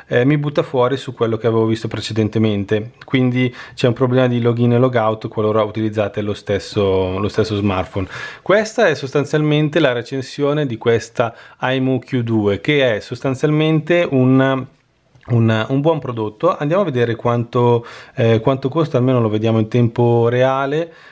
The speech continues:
vediamola un po'. Aimu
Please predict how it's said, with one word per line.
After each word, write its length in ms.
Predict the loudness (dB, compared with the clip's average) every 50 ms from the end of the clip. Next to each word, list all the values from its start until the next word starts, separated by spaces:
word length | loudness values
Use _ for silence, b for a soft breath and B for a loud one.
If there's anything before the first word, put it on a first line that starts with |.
| B B B B
vediamola 880 | -6 -6 -6 -6 -4 -2 0 2 2 2 2 0 0 0 2 2 2
un 140 | 2 0 0
po'. 360 | 0 2 2 2 2 0 -4 -14 _ _ b b b b b b b b b b b b b b b b b -20 _ _ _ _ _ _ -20 _ _ _ _ _ -20 _ _ _ _ _ _ _ -4
Aimu 840 | -2 0 0 0 0 0 2 2 2 2 2 2 2 2 0 0